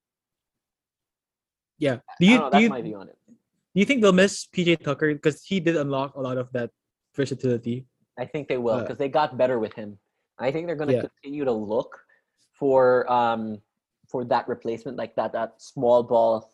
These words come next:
Speaker 2: five that's not Giannis.
Speaker 1: Semi
Speaker 2: That guy who
Speaker 1: Ojeleye.
Speaker 2: <laughs> replaced him with Semi Ojeleye. I didn't see that coming. I swear to God, if Semi Ojeleye
Speaker 1: He's built the
Speaker 2: becomes
Speaker 1: same. He's built the
Speaker 2: Tucker,
Speaker 1: same,
Speaker 2: I'm
Speaker 1: not as
Speaker 2: going,
Speaker 1: good. I
Speaker 2: I'm going to be pissed.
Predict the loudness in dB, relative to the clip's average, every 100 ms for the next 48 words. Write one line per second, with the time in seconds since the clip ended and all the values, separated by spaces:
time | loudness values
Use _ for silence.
0 | _ 0 2 2 0 -2 -4 -6 -8 -8
1 | -10 -12 -10 -10 -12 -16 -20 _ _ _
2 | _ _ _ _ _ -14 -4 -4 0 2
3 | 2 -2 -6 -10 -10 _ _ _ _ _
4 | _ -8 -6 -8 -12 -18 -12 -10 -8 -8
5 | -8 -12 -12 -16 -18 -16 -12 -12 -10 -12
6 | -14 -16 -16 -16 -12 -10 -10 -12 -16 -20
7 | -20 _ _ _ _ _ _ _ _ _
8 | _ _ _ _ _ _ _ _ _ _
9 | _ -20 -20 _ -10 -4 -2 2 2 0
10 | -4 -4 0 0 2 6 6 6 2 2
11 | 4 4 2 2 2 2 0 0 0 2
12 | 2 0 0 -2 -2 -2 -8 _ _ -2
13 | -2 0 -2 -2 -4 -6 -10 -16 -20 -20